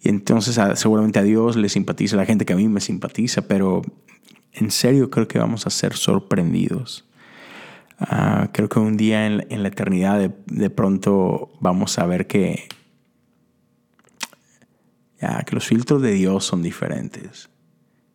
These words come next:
que el deseo de Dios es diferente y el deseo de Dios es el de, el de reunirnos a todos.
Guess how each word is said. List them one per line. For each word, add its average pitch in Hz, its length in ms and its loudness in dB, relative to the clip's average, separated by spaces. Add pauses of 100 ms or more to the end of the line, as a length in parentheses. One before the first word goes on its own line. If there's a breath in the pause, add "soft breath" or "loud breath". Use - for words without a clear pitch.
(180)
que - 100 -8
el - 60 -4
deseo 101 280 0
de 92 160 2
Dios 92 300 0
es 95 60 0
diferente 90 380 -2
y 92 100 2
el 90 100 2
deseo 104 280 0
de 104 140 2
Dios 95 400 2
es 98 200 -2
el 92 160 0
de, 92 400 -2 (1600 soft breath)
el - 80 -20
de - 160 -14
reunirnos 98 1000 -2
a - 120 -6
todos. - 680 -4